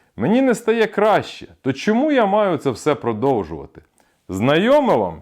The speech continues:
чи не так? Може трата-, трапитися, що ви просто не помічаєте свого просування, тому що щоденні зміни, вони, вони вкрай незначні.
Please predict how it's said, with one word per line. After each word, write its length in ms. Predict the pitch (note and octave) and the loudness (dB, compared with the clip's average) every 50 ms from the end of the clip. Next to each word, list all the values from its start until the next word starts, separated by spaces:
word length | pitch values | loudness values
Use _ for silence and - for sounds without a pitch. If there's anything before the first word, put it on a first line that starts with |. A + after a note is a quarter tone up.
| - | -16
чи 160 | - - A2 | -10 -4 -2
не 140 | A2 A2 A2 | 0 0 0
так? 400 | G2 - D3 E3+ G3 G3+ - - _ _ _ _ _ _ _ _ _ _ _ _ _ - | 0 2 2 0 0 0 -4 -12 _ _ _ _ _ _ _ _ _ _ _ _ _ -10
Може 360 | - G#2+ C#3 G#3 A3+ A#3+ C4 | -4 0 0 2 2 0 -2
трата-, 580 | - - C4 C#4 C#4 C4 A3 G3 E3 - - A#2+ | -2 2 2 4 4 2 0 -2 -4 -6 -10 -4
трапитися, 640 | - - - A#3+ A#3 - E3+ - C#3+ - - C#3 B2 | 0 2 2 2 0 -2 -8 -8 -8 -6 -4 -4 -4
що 240 | A2+ - - - G3 | -4 -4 -2 0 2
ви 120 | G3+ A3 | 2 2
просто 540 | G3 - - G#3 G#3+ A3+ G#3+ F#3+ - - F#3 | 2 0 0 0 2 2 2 2 0 -2 -2
не 120 | F3+ G3 F3+ | 0 -2 -2
помічаєте 960 | - - F#3+ F#3+ F#3+ F#3+ E3 - - - G3 G3+ G3+ G3 F#3 E3 - - C3+ | 0 -2 -2 0 0 -2 -4 -4 -2 0 2 4 4 4 4 4 2 0 -4
свого 360 | - - C3+ C3 A#2+ B2 C3+ | -4 -4 -4 -2 -2 -2 -2
просування, 800 | - - B2 G#2+ - - B2 B2 A#2 C3 C3 B2 A2 G2 F#2 F2 - - | -2 -2 -4 -4 -4 -4 -6 -2 0 2 2 0 0 -2 -6 -6 -8 -6
тому 340 | - B2 B2 C3+ D#3 F3+ F3 | -4 -2 -2 -2 -2 -2 -4
що 180 | - - C#3 | -4 -4 -6
щоденні 800 | A2+ - - - B2 A2+ A2+ D3+ F3 F3 E3 D3 C3 B2 A2+ G2+ | -6 -6 -4 -4 -4 -2 0 0 0 0 0 -2 -2 -2 -2 -4
зміни, 600 | F2+ F2 F2 G2 A2 C#3+ F#3+ A#3 A#3+ G#3+ E3+ B2+ | -4 -4 -4 -2 0 0 2 2 2 2 2 0
вони, 540 | G2+ G2 B2+ D#3 E3+ F#3 G3+ G#3 G3+ F#3 D#3+ - - _ _ _ _ _ | 0 0 -2 -2 0 0 2 2 2 0 -2 -4 -10 _ _ _ _ _
вони 220 | - B2+ D#3+ F#3+ F#3+ | -2 0 2 2 0
вкрай 500 | D3 C3 - - - F#3+ G#3 G#3+ G3+ F#3+ | 0 -2 -4 -2 2 4 6 6 6 6
незначні. 880 | F#3+ F#3+ F3+ D#3+ D3+ F3 F3 D#3+ - - - F#3 F3+ E3+ C#3 F2+ - | 4 2 0 0 0 -2 -2 -2 -4 -6 -4 -2 -2 -2 -2 -4 -6